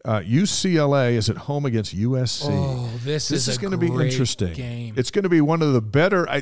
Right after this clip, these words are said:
Speaker 1: it, it's got the makeup of one of the better L A rivalry games that they've, they've
Speaker 2: They've
Speaker 1: ever
Speaker 2: had
Speaker 1: had
Speaker 2: in decades, right?
Speaker 1: Yeah.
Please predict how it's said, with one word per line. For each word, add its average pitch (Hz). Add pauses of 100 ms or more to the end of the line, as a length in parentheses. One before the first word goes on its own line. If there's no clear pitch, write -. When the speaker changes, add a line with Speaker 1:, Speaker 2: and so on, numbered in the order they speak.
Speaker 1:
it, 151
it's 151
got 165
the 156
makeup 170
of 123
one 151
of 135
the 117
better 147 (600)
L 135
A 131
rivalry 120
games 104
that 107
they've, 101
they've 110
Speaker 2:
They've 139
Speaker 1:
ever 139
Speaker 2:
had 98
Speaker 1:
had 147
Speaker 2:
in 135
decades, 120 (100)
right? 120
Speaker 1:
Yeah. -